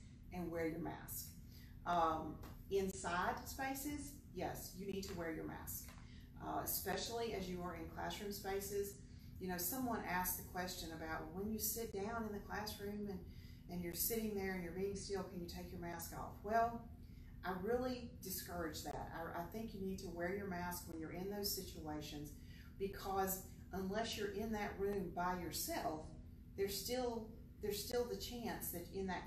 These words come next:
closed-in space that things could happen. So it's very, it's just really important that we be considerate of the larger community around us.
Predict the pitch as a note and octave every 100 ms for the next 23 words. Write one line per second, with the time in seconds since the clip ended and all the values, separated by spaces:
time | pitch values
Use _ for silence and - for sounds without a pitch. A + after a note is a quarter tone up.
0 | - G3 G3+ F#3+ F#3 F3 - F3 D#3 C#3+
1 | C#3 - E3 D#3 E3 E3 D#3+ D#3+ D#3 D3
2 | C#3+ C#3+ E3 D#3 D#3+ - F3+ G3+ G#3+ G#3+
3 | G#3 - - - - - A3 D#4+ - C#4+
4 | B3 G#3 G3+ G3 F3+ E3+ - F#3+ F#3+ F3
5 | - D#3+ D3 F3+ E3+ D#3 D3+ D3+ D3 D3+
6 | D3+ C#3+ D3+ D#3 E3 F3+ E3+ - - E3
7 | D#3 D3+ D#3 C#3+ C#3 B2+ - - - -